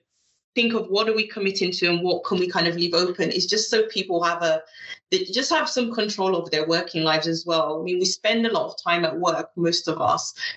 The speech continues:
you know, so we wanna spend time feeling that we're empowered a little bit and it's not just, things are not just being done to us, you know. And I feel, at least in the H R space,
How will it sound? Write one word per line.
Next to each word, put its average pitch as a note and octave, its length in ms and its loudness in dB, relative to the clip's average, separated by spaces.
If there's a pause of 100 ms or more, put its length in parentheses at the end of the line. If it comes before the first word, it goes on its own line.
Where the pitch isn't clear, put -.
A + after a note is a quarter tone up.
(100)
you F3+ 120 -6
know, E3 200 4
so E3+ 220 0
we F3+ 120 0
wanna F#3 240 2
spend E3+ 460 0
time E3 260 0
feeling E3 460 0
that D#3+ 320 0 (880)
we're F#3 160 2
empowered F#3 640 0
a A3 80 -2
little A3+ 220 2
bit C4 200 0
and D#3+ 160 2
it's - 180 -4
not F#3+ 200 0
just, F#3+ 260 0
things G3 220 0
are F3 80 2
not E3+ 200 -2
just E3+ 220 -4
being E3+ 320 2 (340)
done F3+ 300 2
to F#3 300 2
us, - 400 -2 (380)
you F#3 180 0
know. E3+ 400 2
And F3+ 160 2
I F3+ 80 0
feel, F#3+ 400 -2 (380)
at F#3+ 120 2
least G#3+ 200 0
in A3 80 2
the G3 100 2
H G3 300 -2
R A3 160 2
space, D#3+ 640 -2